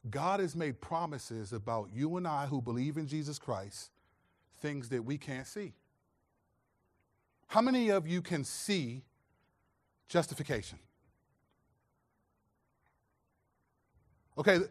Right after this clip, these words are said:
one of the things I love about this game, The Sims, I've never played it, but I, I, I see it on,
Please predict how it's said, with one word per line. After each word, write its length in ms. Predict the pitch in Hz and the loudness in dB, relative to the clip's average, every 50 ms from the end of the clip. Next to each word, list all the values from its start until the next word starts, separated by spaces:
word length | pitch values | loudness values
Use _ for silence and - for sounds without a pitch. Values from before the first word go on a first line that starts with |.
| - - - - - | -6 -18 -20 -2 4
one 160 | 180 226 269 | 8 10 10
of 80 | 254 - | 10 8
the 80 | 254 | 6
things 100 | 240 196 | 6 10
I 60 | 208 190 | 10 12
love 180 | 185 190 180 | 12 12 10
about 220 | 190 170 180 175 147 | 10 10 10 8 8
this 140 | 170 156 | 6 2
game, 240 | 147 170 170 175 170 | 6 6 6 6 6
The 80 | 156 131 | 4 2
Sims, 580 | - - - 185 185 202 220 220 - - - _ - | 2 4 4 4 4 4 2 -2 -4 -8 -18 _ 2
I've 180 | - 156 147 139 | 4 4 4 4
never 240 | 160 185 185 185 170 | 4 4 4 4 2
played 300 | - - 185 170 156 123 | 2 4 4 4 4 2
it, 120 | 110 - 107 | 0 -4 0
but 80 | 127 143 | 4 4
I, 280 | 143 143 143 156 160 | 4 6 8 6 6
I, 160 | 160 151 - | 6 6 4
I 40 | 156 | 2
see 240 | 143 - - 208 190 | 2 2 4 6 6
it 80 | 180 165 | 8 6
on, 240 | 156 156 160 151 | 6 2 2 0